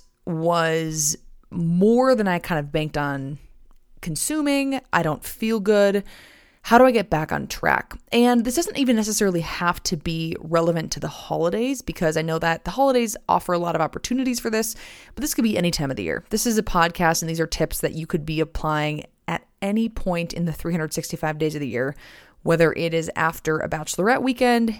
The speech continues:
it's after a summer weekend with your kids where you did a lot of barbecuing and things just got a little more out of control than you planned on.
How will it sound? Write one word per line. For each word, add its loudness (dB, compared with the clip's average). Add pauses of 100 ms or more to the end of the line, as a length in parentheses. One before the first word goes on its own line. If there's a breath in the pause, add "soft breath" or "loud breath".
(120)
it's -8
after -2
a -2 (360 loud breath)
summer 4
weekend 2
with -2
your -4
kids 4
where 2
you 0
did -2
a 2
lot 0
of -4
barbecuing 4
and -2 (640)
things 0
just -6
got -2
a -6
little -2
more 0
out -2
of -4
control 0
than 2
you 2
planned -2
on. -6